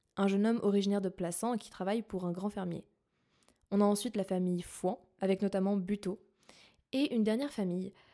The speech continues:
centrée autour de deux sœurs, Françoise et Lise. Amour et désir, ainsi qu'intérêt de biens fonciers,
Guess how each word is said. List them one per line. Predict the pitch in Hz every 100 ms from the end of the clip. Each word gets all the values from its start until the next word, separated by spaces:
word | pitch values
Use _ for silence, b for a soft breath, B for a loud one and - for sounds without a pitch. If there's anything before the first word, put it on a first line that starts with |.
| b
centrée | - 226 220 269
autour | 220 233 208
de | 180
deux | 185
sœurs, | 196 165 220 - _ _ _ _
Françoise | - 220 - 185 180 226 - -
et | 185
Lise. | 165 - - _ _ _ _
Amour | 220 202 190 277 - b b -
et | 196
désir, | 208 185 180 226 - _
ainsi | 196 196 -
qu'intérêt | - 233 226 208 240
de | 190
biens | 180 214
fonciers, | 208 180 - 196